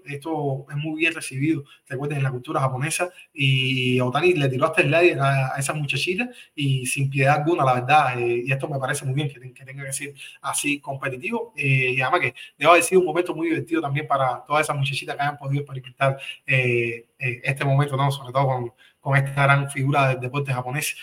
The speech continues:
y de las grandes ligas. Un hombre con, que va a ser exaltado en los dos salones de la fama, en japonés y, bueno, en, eh, en el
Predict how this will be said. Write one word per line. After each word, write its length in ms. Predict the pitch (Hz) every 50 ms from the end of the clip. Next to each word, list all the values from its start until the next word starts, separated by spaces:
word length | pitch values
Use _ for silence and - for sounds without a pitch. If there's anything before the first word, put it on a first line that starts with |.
| - _
y 380 | 147 139 127 123 123 120 120 120
de 120 | 123 127
las 100 | 120 120
grandes 240 | - 143 151 151 139
ligas. 240 | 139 147 135 - - - _ _ _ _
Un 160 | _ 135 135 143
hombre 240 | 151 156 156 151
con, 580 | 139 139 139 135 131 127 127 127 123 120 120 120
que 100 | - 131
va 60 | 127
a 60 | 127
ser 120 | - 156 156
exaltado 460 | 151 - 135 127 - 151 156 156 143
en 60 | 135
los 120 | 127 127 117
dos 320 | 135 147 147 139 139 - - -
salones 340 | - - 135 127 139 151 151
de 40 | 135
la 60 | 131 -
fama, 240 | - 165 170 165 139
en 80 | 131
japonés 480 | 123 123 - 123 127 147 156 - - -
y, 80 | 135 123
bueno, 320 | 127 139 135 127 123 120
en, 260 | 120 120 120 117 - _ _ _ _ _
eh, 600 | - 135 135 123 120 117 117 117 117 113 113 104 _ - - - - _ _
en 220 | - 127 127 127
el 300 | 127 123 123 123 131 -